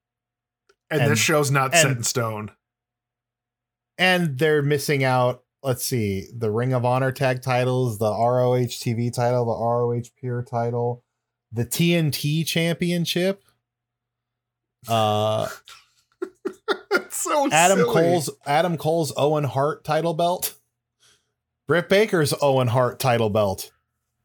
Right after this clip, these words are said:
Speaker 1: And probably the twenty-four seven championship.
Speaker 2: Matt, next time we talk to Adam Cole, we
Speaker 1: Yeah.
Speaker 2: have to ask him if he's got the, the O-, the Owen Hart title belt there.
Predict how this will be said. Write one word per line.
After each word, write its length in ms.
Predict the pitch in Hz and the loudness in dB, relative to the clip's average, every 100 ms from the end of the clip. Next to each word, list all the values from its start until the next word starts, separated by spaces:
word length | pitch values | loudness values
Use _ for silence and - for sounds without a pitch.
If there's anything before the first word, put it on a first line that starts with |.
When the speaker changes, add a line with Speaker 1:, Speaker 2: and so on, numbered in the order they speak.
| _ _ _ - | _ _ _ -2
Speaker 1:
And 140 | 175 | -2
probably 320 | 127 170 151 143 | 2 2 2 0
the 80 | |
twenty-four 440 | 135 147 131 127 120 | 0 0 -2 -2 -2
seven 260 | 123 117 113 | -2 -4 -4
championship. 160 | 113 | -2
Speaker 2:
Matt, 280 | 185 196 202 | 0 0 0
next 200 | 170 - | -2 0
time 200 | 226 220 | 0 2
we 80 | 202 | 0
talk 300 | - 165 147 | 0 -2 0
to 120 | - | -2
Adam 260 | 123 120 110 | 0 0 0
Cole, 460 | 117 101 90 82 _ _ - | 0 0 -2 -6 _ _ -2
we 140 | 131 | 2
Speaker 1:
Yeah. 80 | 175 | 2
Speaker 2:
have 100 | 180 | 2
to 100 | 175 | 0
ask 300 | 131 127 - | 2 0 0
him 100 | 117 | -2
if 120 | 110 | 0
he's 140 | 123 101 | -2 -2
got 260 | 110 101 | -2 -2
the, 200 | 104 101 | -2 -2
the 120 | 113 120 | -2 -2
O-, 240 | 110 107 | -2 -2
the 120 | 123 120 | -2 -2
Owen 260 | 113 107 | 0 0
Hart 200 | 104 101 | -2 -4
title 260 | - 95 82 | -4 -6 -6
belt 200 | 80 - | -10 -12
there. 280 | 85 76 | -14 -16